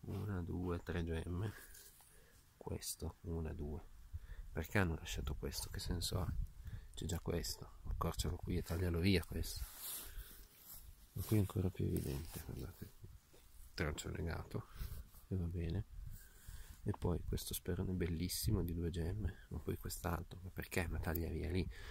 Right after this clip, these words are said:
guardate che sono partiti con uno sperone, poi un altro sperone, poi un altro sperone, poi si vanno a prendere un altro sperone di qui, fra un po' arriviamo a questa altezza, ma taglialo via lì. Qui uguale, trancio legato, male,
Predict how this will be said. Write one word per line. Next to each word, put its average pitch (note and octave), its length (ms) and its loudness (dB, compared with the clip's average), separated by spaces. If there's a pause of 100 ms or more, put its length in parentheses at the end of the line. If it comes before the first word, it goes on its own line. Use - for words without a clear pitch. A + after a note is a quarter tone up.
(140)
guardate F2 300 2
che - 120 4
sono F2 160 0
partiti - 380 -2
con G2 160 0
uno A2+ 180 2
sperone, F2 500 -2
poi A2+ 140 4
un G#2+ 80 4
altro G#2+ 240 2
sperone, - 420 0
poi A2+ 140 4
un A2+ 80 6
altro A2 180 2
sperone, - 280 0
poi - 160 0
si - 100 4
vanno B2 160 6
a - 20 4
prendere G#2 260 2
un G#2+ 100 4
altro - 160 4
sperone A2 300 4
di - 60 2
qui, C#3 120 2
fra - 140 8
un E2+ 60 2
po' G#2+ 120 6
arriviamo F2 320 4
a - 40 2
questa - 280 6
altezza, - 420 4 (440)
ma - 60 2
taglialo F2 420 6
via E2 220 6
lì. E2+ 160 2 (1500)
Qui A2 100 4
uguale, F2 480 4 (1000)
trancio F2+ 340 4
legato, F#2 540 2 (100)
male, F2 340 0